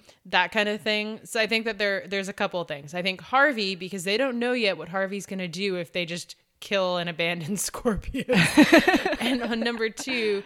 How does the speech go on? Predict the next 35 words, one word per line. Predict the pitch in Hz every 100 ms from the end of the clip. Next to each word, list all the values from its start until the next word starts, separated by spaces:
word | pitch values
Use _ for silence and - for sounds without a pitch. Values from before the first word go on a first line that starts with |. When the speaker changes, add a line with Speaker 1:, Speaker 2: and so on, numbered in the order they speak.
| 208 - _
Speaker 1:
because | 226 220 214
I | 208
think | 208 202 185
that | 202 175 165
he's | - 247 175
right | 170 165
there, | 156 156 156
so | - 190
why | 170 160
not? | 135 127 139 - - _ _ _ _ _ _
Speaker 2:
Right. | 208 196 165 _ _ -
Speaker 1:
And | 254
they | 311
Speaker 2:
Right. | 320
Speaker 1:
also, | 320 330
they | 262
Speaker 2:
More | 302
Speaker 1:
don't | 285 294
know | 277
Speaker 2:
waste | 269
Speaker 1:
what | 254
Speaker 2:
of | 220
Speaker 1:
he | 240
Speaker 2:
them |
alive. | 254 208 110
Speaker 1:
knows, | - - - _ _ -
you | 214
know, | 196 190
because | 196 202 220 208
he, | 208 226 214 202 -
if | 208 214
they | 226
leave | 226 262 294
him | 226 180
there, | 165 156 156 175